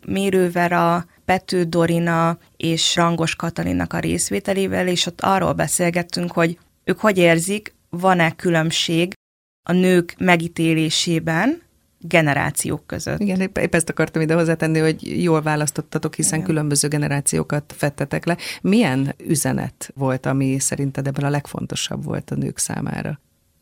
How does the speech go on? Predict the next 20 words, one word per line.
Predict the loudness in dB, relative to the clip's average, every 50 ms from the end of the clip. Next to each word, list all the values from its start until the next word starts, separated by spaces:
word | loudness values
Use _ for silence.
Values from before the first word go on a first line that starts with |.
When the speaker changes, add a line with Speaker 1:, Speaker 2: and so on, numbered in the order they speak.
| _ _ _
Speaker 1:
Az, | 4 4 4 4
hogy | 2 0 -2 -2 -6 -2
mindenki, | 2 4 6 6 8 6 6 6 4 2 -2 -6 -6 -4 -4 -2 -4 -4 -8 _ _ _ _ _ 0
mindenki | 4 6 8 8 6 4 2 0
egy | 0 0
kicsit | 0 -2 -2 -2 -2 0
máshogy | 2 4 6 6 6 4 2 0 0 0 2
áll | 2 2 0
hozzá | 0 0 0 0 0 0 0 0 0
ehhez | 0 0 0 -2
a | -4
témához, | -4 -2 -2 0 2 2 2 4 4 4 2 2 0 0
tehát | -2 -4 -2 0
mindenkinek | 2 2 4 2 2 0 -2 -2 0 0 0 0 -2 -10 _ _ _ -2
máshol | 2 6 6 6 6 4 2 -2 -2 0 2 2 2
van | 2 2 2
az, | 2 2 0
amit | 0 0 0 0 -2 -2
ő | 0 0 2
még | 2 2 2 0 0 -2 -6 -12